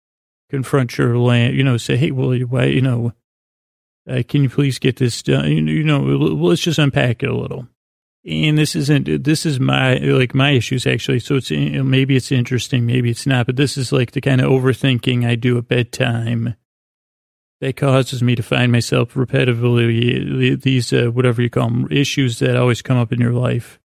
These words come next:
That even though you spend all the, you know, that you're trying to improve yourself, you still say, "Well, I'm still fine," you know, I s-, still make these fumbles.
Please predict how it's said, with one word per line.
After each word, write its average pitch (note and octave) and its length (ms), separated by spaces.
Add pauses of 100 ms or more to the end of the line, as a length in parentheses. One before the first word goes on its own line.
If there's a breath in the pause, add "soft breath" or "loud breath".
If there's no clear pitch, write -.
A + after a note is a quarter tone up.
(260)
That C3 120
even B2 300
though A#2+ 80
you A#2 180
spend A#2+ 380
all A#2+ 120
the, B2 140
you B2+ 80
know, A#2 180
that B2+ 160
you're B2 120
trying B2+ 320
to A#2 100
improve C3 480
yourself, B2+ 320
you C3 60
still D#3+ 240
say, D3+ 200
"Well, G3 240
I'm C3+ 120
still D#3+ 280
fine," D3 380
you D3+ 80
know, D3 120
I - 20
s-, C#3+ 340
still F3 200
make D#3+ 180
these C#3 240
fumbles. C3+ 800